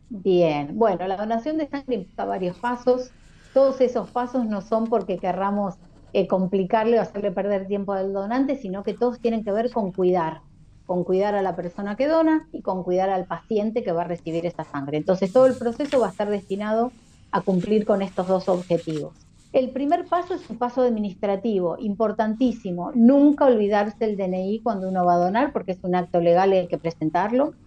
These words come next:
Nunca olvidarse de desayunar o de almorzar antes,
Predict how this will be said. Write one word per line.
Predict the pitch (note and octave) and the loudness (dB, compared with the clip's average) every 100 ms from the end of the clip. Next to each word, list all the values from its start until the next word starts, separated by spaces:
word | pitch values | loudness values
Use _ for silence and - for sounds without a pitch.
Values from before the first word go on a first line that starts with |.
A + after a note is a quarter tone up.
| - - - | -20 -20 -8
Nunca | - C4 E4+ F4+ D4 | 4 4 4 2 4
olvidarse | A#3 G#3 G3+ A#3 B3+ C4 G3+ | 4 2 2 2 2 -2 -2
de | G3 F#3 | 0 -4
desayunar | F3 F#3+ F3+ - F3+ G3+ A#3 | -6 -8 -10 -4 -2 0 4
o | B3 | 6
de | G3 | 6
almorzar | F3+ F3 F3 F3 F#3 F#3 | 4 2 -4 -2 0 2
antes, | G#3 B3+ C4 C4+ C#4+ | 2 4 4 4 2